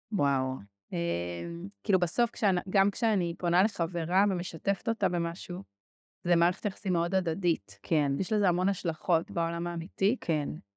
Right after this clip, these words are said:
Speaker 2: ובעצם פה את, את יכולה לבוא ולשתף ולפרוק, ושלא יהיו לזה שום השלכות,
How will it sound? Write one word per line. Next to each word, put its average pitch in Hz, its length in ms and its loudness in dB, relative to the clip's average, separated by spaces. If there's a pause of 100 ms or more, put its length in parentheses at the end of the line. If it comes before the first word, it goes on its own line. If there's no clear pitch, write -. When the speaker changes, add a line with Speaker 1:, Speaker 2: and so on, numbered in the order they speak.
(120)
Speaker 2:
ובעצם 233 340 2 (100)
פה 302 260 4
את, - 260 -8 (120)
את - 240 -10
יכולה 196 800 4
לבוא 202 400 2
ולשתף 196 600 0
ולפרוק, 208 580 2
ושלא 190 280 2
יהיו 220 120 4
לזה 196 180 0
שום 240 280 -2
השלכות, 226 560 -2